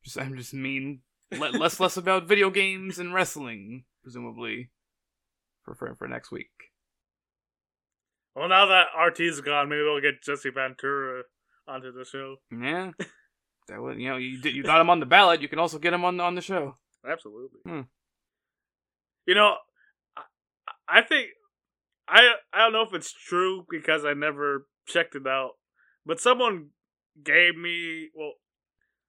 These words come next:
Speaker 2: apparently gave me Jesse Ventura's number, and I never wanted to call it <laughs> because, well, like, like, like I,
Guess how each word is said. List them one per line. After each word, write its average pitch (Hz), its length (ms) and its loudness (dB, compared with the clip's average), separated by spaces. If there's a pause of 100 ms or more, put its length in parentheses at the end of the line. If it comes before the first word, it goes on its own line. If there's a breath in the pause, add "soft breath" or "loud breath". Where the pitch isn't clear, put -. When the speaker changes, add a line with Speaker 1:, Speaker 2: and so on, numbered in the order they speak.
(220)
Speaker 2:
apparently 185 440 4
gave 165 360 4
me 170 100 -4
Jesse 165 340 0
Ventura's 156 640 0
number, 156 480 -2
and 127 300 -14 (340)
I 190 140 8
never 202 340 2
wanted 185 280 0
to 160 140 -2
call 165 360 -2
it 190 220 2
<laughs> - 100 -20
because, 180 600 2 (420 soft breath)
well, 196 160 2 (1040)
like, 156 240 -4 (360)
like, 202 120 4 (120)
like 226 160 6
I, 226 80 6